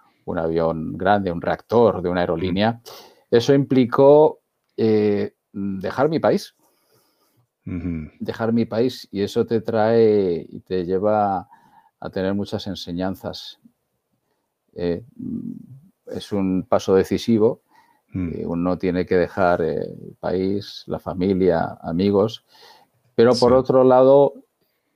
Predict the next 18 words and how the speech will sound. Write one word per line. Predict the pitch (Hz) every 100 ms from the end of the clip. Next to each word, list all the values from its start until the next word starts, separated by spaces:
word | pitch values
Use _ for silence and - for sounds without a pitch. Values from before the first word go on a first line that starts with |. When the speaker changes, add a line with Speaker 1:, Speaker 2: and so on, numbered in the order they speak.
| _ _ _ _ _ _ _ _ _ - 95
Speaker 1:
mm, | 95 90 85 78 - _ _ - - _
¿qué | 120
obtienes? | 113 - 110 98 - - -
Por | 98
el | 90
otro | 92 95
lado, | 95 92
tienes | 95 90 87
una | 92 90
serie | - 87 87
de | 87
experiencias, | 82 - 82 85 87 - 95 92 78
Speaker 2:
Sí, |
Speaker 1:
un | 95
Speaker 2:
sí. |
Speaker 1:
enriquecimiento | 95 104 92 - 90 98 - 104
profesional | 101 107 95 - 92 85 90 90 92
Speaker 2:
Mm. | 82 78